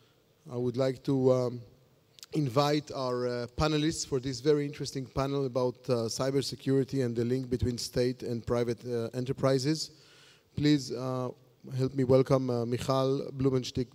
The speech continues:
Braverman, um, to the panel. Uh, Gadi Tirosh from J V P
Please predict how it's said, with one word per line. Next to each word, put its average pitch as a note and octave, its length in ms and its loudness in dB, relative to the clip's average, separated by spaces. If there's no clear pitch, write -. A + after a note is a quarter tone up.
Braverman, C3+ 640 -2
um, A#2 460 -4
to C3+ 120 -10
the B2 100 0
panel. D3 480 -2
Uh, A#2+ 180 -6
Gadi C3+ 280 4
Tirosh C#3 380 6
from C#3+ 160 -2
J C3 140 2
V B2+ 160 0
P D#3+ 400 0